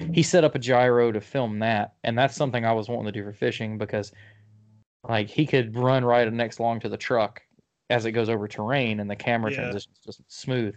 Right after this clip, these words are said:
Speaker 1: And I was thinking about the other day having something like that on the boat when, when you're in the chop. You
Speaker 2: Mm-hmm.
Speaker 1: could get some killer smooth, I don't know, I just think it'd
Speaker 2: Oh,
Speaker 1: be
Speaker 2: yeah, I know what you mean.
Speaker 1: Yeah.
Speaker 2: That, that, those, um,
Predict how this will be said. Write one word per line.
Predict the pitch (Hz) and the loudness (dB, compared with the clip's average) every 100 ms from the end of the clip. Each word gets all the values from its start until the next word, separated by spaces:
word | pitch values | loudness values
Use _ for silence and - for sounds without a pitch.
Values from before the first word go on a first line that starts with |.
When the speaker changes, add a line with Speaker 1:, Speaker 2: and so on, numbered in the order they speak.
| - - - - | -12 -20 -8 0
Speaker 1:
And | |
I | |
was | 131 | 0
thinking | - 147 123 | 0 -2 2
about | 123 120 | 2 2
the | 117 | 2
other | 107 | 2
day | 104 117 120 | 2 2 2
having | 120 107 | 0 -2
something | - 123 | -6 -6
like | 110 | -4
that | 120 110 | -2 -2
on | 107 | -2
the | 104 | -4
boat | 107 113 113 - | 0 2 2 0
when, | 107 104 110 | -4 -4 -4
when | 107 | -2
you're | 107 | -2
in | 104 | -2
the | 101 | -4
chop. | - 110 110 - _ _ _ _ _ _ _ _ - | -2 0 0 -4 _ _ _ _ _ _ _ _ -10
You | 143 135 | -6 -4
Speaker 2:
Mm-hmm. | |
Speaker 1:
could | 120 107 | -4 -6
get | 110 | -6
some | - 104 | -6 -12
killer | 95 117 107 107 101 101 - _ _ _ _ _ _ | -6 -2 0 0 0 -4 -10 _ _ _ _ _ _
smooth, | - - - 113 110 110 107 104 - | -16 -12 -8 -6 -4 -4 -4 -2 0
I | 135 | 2
don't | 113 | 2
know, | 110 | 2
I | |
just | 110 | 0
think | - 151 | 0 2
it'd | 180 | 2
Speaker 2:
Oh, | |
Speaker 1:
be | 151 | 2
Speaker 2:
yeah, | 156 165 143 - - | 2 2 2 -4 -4
I | 170 | 0
know | 170 | 2
what | 143 | 0
you | 135 | -4
mean. | 120 123 135 _ _ _ 110 | -6 -6 -8 _ _ _ -4
Speaker 1:
Yeah. | 107 101 104 | -4 -4 2
Speaker 2:
That, | 180 226 262 - _ _ _ _ _ _ _ - | 6 6 4 0 _ _ _ _ _ _ _ -4
that, | 165 180 151 | 0 0 0
those, | 160 196 202 190 | 2 2 2 2
um, | 156 135 123 113 | 2 0 -4 -12